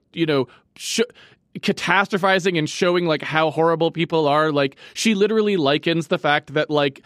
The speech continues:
a Sudanese refugee with no family is similar to Albert because they both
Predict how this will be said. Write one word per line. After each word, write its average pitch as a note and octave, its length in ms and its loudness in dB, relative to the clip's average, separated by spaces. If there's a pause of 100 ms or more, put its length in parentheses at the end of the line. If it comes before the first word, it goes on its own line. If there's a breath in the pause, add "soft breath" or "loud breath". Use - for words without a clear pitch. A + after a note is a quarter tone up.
(160 loud breath)
a D#3 80 0
Sudanese E3+ 580 0
refugee D3 500 0
with D3 240 -4
no C#3+ 360 0
family C#3+ 640 0 (240 loud breath)
is D#3+ 320 -2
similar F3 400 0
to - 220 -4
Albert D#3 400 0
because C#3+ 340 -2
they D#3 140 0
both D#3 380 -2